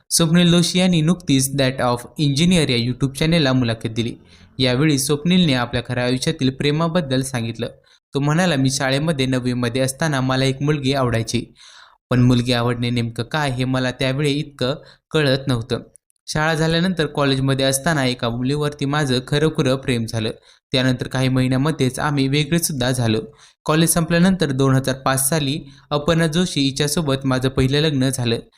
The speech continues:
लग्नाला फक्त चार पाच वर्ष झाले आणि माझा घटस्फोट झाला. त्यानंतर मी दोन वर्षांनी म्हणजेच दोन हजार अकरा साली लीना आराध्येसोबत दुसरं लग्न केलं. आता मला दोन मुलं आहेत आणि सुखी संसार चालू आहे.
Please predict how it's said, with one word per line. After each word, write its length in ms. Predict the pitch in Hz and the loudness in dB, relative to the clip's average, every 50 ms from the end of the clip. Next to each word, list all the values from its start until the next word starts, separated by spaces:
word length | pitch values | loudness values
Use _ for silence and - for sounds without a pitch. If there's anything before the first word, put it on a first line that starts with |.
| _ _ - | _ _ -6
लग्नाला 380 | 123 120 117 117 117 110 113 117 | -4 -2 0 0 2 2 2 2
फक्त 260 | 110 151 143 - - | 0 -2 -2 0 0
चार 300 | 131 127 - 139 131 127 | 0 0 0 0 -2 -2
पाच 240 | 123 - 135 131 - | -2 -4 -4 0 0
वर्ष 220 | 151 156 147 - | 0 0 2 0
झाले 360 | 143 139 127 131 123 117 117 | 0 0 0 -2 -2 -2 -2
आणि 260 | - - - 120 117 117 | -4 -4 -2 -2 0 0
माझा 340 | 123 135 143 131 - 127 | 0 0 0 0 -2 -2
घटस्फोट 520 | 131 - 127 117 - 120 - - - 117 110 | -2 -2 -4 -6 -4 -6 -6 -4 -4 -4 -2
झाला. 260 | 117 117 117 113 123 - - _ - - - - - _ - | -2 -2 0 -2 -2 -4 -12 _ -20 -20 -20 -20 -20 _ 0
त्यानंतर 380 | - 165 170 170 180 165 180 170 | 2 4 4 4 4 4 2 4
मी 180 | 175 196 190 170 | 4 4 4 4
दोन 220 | 147 156 151 147 | 4 2 2 4
वर्षांनी 420 | 147 156 156 156 - 180 160 143 | 2 0 0 0 -2 -2 -2 0
म्हणजेच 400 | 139 143 156 160 151 135 131 120 | 0 2 2 2 2 2 0 0
दोन 180 | 117 127 123 120 | 2 0 0 0
हजार 200 | 120 117 123 120 | 0 -2 -2 -2
अकरा 280 | 120 - - 127 123 127 | -4 -4 -2 -4 -2 -2
साली 380 | - 156 151 143 131 135 160 160 - - - - _ _ _ - | -2 -2 0 0 0 -2 -2 -6 -12 -20 -20 -20 _ _ _ -4
लीना 300 | 139 139 160 175 185 185 | 0 2 2 4 4 4
आराध्येसोबत 680 | 156 131 123 127 127 120 120 123 120 - 160 151 131 127 | 2 2 0 -2 -4 -4 -4 -4 -4 -4 -4 -2 -2 -4
दुसरं 400 | 123 123 135 135 135 - 160 170 | -4 -4 -6 -6 -4 -2 0 0
लग्न 280 | 175 170 143 131 131 131 135 | 0 0 0 0 -2 -2 0
केलं. 220 | - 123 113 120 123 - _ _ _ _ - | -2 -2 0 -2 -4 -6 _ _ _ _ -6
आता 200 | 113 117 120 - | -6 -4 -2 0
मला 300 | 131 143 156 151 135 123 | 0 0 2 0 0 0
दोन 240 | 127 127 131 131 123 | 0 0 0 0 2
मुलं 240 | 123 127 123 120 123 | 0 0 0 0 0
आहेत 300 | 131 143 143 135 135 147 139 - - - _ - | -2 0 0 -2 -2 -2 -4 -12 -20 -20 _ -4
आणि 260 | - 147 160 156 143 143 | -2 2 2 4 2 2
सुखी 320 | 139 - 156 147 - 170 | 2 0 -2 0 0 0
संसार 440 | 165 - 185 180 165 - 139 139 143 | 2 4 4 2 2 2 0 -2 -2
चालू 260 | 143 - 123 110 110 | -2 -2 0 0 0
आहे. 260 | 113 107 110 120 - | -2 -2 -2 -4 -6